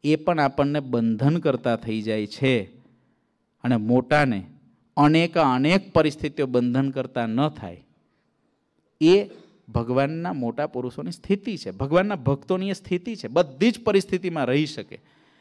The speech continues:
બધી જ પરિસ્થિતિમાં વર્તી શકે. કોઈ વાત, કોઈ વસ્તુ, કોઈ પદાર્થ, કોઈ વ્યક્તિ એનું બંધન ન બની શકે.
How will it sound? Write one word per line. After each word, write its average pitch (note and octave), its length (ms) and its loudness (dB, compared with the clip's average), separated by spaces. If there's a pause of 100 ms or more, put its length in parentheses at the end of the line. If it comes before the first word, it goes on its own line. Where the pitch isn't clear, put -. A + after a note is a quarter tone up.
(140)
બધી D#3+ 360 6
જ A#3 100 -12
પરિસ્થિતિમાં F3+ 640 0
વર્તી B2+ 320 -2
શકે. - 360 -14 (580)
કોઈ G#3+ 220 10
વાત, F3 400 6
કોઈ F3+ 200 2
વસ્તુ, E3+ 420 0
કોઈ F3+ 200 2
પદાર્થ, F3+ 500 4
કોઈ D3 180 0
વ્યક્તિ D3+ 460 -4
એનું E3+ 300 -6
બંધન C3+ 360 0
ન G3+ 120 2
બની C#3 280 0
શકે. - 320 -16